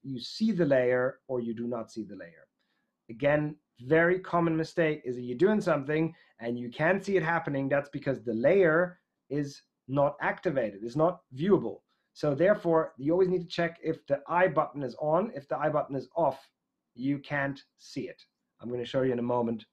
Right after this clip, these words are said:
how that works in practice. Sorry, one more thing. Um,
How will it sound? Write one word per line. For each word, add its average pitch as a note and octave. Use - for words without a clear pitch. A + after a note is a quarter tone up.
how C#3
that C3+
works A2+
in G2
practice. F2+
Sorry, A2+
one D#3+
more E3+
thing. G3+
Um, E3